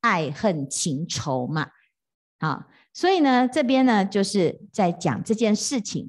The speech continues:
哈。然后最后呢，阿难就觉得很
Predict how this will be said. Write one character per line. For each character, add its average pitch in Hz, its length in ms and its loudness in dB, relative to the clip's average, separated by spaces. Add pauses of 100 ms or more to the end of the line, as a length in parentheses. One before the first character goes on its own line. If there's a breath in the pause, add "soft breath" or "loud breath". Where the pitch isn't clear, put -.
哈。 - 180 -8 (920)
然 190 140 4
后 233 100 4
最 240 300 2
后 233 180 4
呢， 170 240 2 (440 soft breath)
阿 302 100 2
难 330 220 4
就 247 140 4
觉 190 180 0
得 160 320 0 (200)
很 156 460 -2